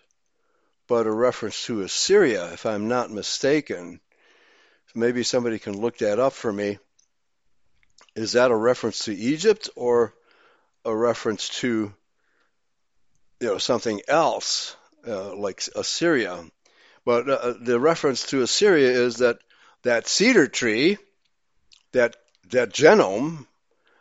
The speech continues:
that D N A, was in existence in the garden. Okay? So, uh, that's more proof that there were other people besides just Adam and Eve <laughs> in the garden when he was placed into it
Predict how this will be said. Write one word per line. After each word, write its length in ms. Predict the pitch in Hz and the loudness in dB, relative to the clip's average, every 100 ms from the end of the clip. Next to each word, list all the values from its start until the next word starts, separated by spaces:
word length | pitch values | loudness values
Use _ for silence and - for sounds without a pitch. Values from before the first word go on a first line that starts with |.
| _ | _
that 240 | 123 127 98 | -4 -4 0
D 220 | 139 143 | 2 4
N 100 | 135 | 4
A, 480 | 175 131 135 160 - _ _ _ _ _ | 4 4 0 -4 -12 _ _ _ _ _
was 580 | 123 170 147 135 135 - | 0 4 6 6 2 0
in 160 | 139 | 0
existence 680 | 123 104 139 160 - 120 117 | 0 0 2 2 0 -2 -2
in 240 | - 127 117 | -2 0 0
the 80 | 113 | 2
garden. 640 | 165 214 185 117 90 85 _ _ _ _ _ _ _ _ _ - | 4 6 6 2 -4 -16 _ _ _ _ _ _ _ _ _ -10
Okay? 580 | 107 - 113 127 156 147 _ _ _ _ | -8 0 0 0 -2 -10 _ _ _ _
So, 300 | - 123 123 | 4 6 6
uh, 260 | 120 120 110 | 2 -4 0
that's 220 | 127 - | 0 2
more 180 | 135 135 | 2 2
proof 580 | - 208 185 123 - - _ _ _ | 2 6 6 6 -4 -20 _ _ _
that 160 | 131 123 | -2 0
there 120 | 135 | 0
were 240 | 127 131 - | 2 0 2
other 220 | 160 143 | 2 2
people 500 | - 190 180 131 127 | 0 -6 -4 -2 -4
besides 720 | 135 120 - 135 127 123 - | -2 -4 0 2 2 2 0
just 260 | 143 123 - | 0 0 0
Adam 360 | 143 131 110 | -2 0 0
and 120 | 101 | 0
Eve 460 | 165 185 147 120 127 | 2 4 4 0 -4
<laughs> 120 | 135 | -2
in 160 | 180 127 | 0 0
the 100 | 127 | -2
garden 720 | 123 165 156 127 104 113 127 - - - - - - | 0 4 6 4 -2 -4 -6 -12 -20 -20 -20 -20 -12
when 280 | 120 127 123 | 4 4 4
he 160 | 120 131 | 2 0
was 240 | 117 - | 0 -2
placed 540 | - 156 135 127 - | -2 2 2 0 2
into 440 | 190 226 196 139 107 | 6 6 6 0 0
it 420 | 113 - - | -2 -4 -12